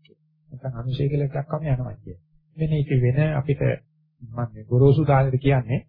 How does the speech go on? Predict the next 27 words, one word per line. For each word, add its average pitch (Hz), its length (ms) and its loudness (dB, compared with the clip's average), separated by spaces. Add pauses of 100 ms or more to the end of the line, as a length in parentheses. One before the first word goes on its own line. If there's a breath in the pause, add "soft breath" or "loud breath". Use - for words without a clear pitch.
(280)
වෙන 160 180 0
යන්ත්‍රයක් 156 600 2
සූත්‍රයක් 151 480 -4
නෑ. 156 160 -2
මොකද 160 200 -4
අනුශය 143 400 -4
කියලා 143 220 -4
කියන්නේ 143 280 -4
එහෙම 131 140 2
මේ - 1000 -6 (1040)
ප්‍රමාණ 139 340 4
කරන්න 139 320 0
පුළුවන් 131 320 2 (360)
හැඩයක් 143 440 4
ආකාරයක් 143 480 0
තියෙන 143 220 -4
දෙයක් 143 220 -6
නෙවෙයි. 156 280 -20 (960)
නමුත් 160 220 -4
අරක 160 260 -2
නම් 214 200 2
තේරෙනවා. - 680 -6
අරක 143 160 -6
නම් 156 160 -2
තේරෙනවා 143 380 0
වෙනකට 139 420 -2
වෙනද 131 260 0